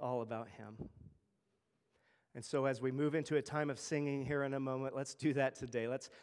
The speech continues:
let's make it all about Him. Let's consider the marvelous truths that we've explored. Let's ask the Holy Spirit to enliven those truths and to,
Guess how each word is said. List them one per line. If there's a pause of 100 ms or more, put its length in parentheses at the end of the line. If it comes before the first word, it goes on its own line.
let's
make
it
all
about
Him. (1300)
Let's
consider
the
marvelous
truths
that
we've
explored.
Let's (260)
ask
the
Holy
Spirit
to (680)
enliven
those
truths
and
to,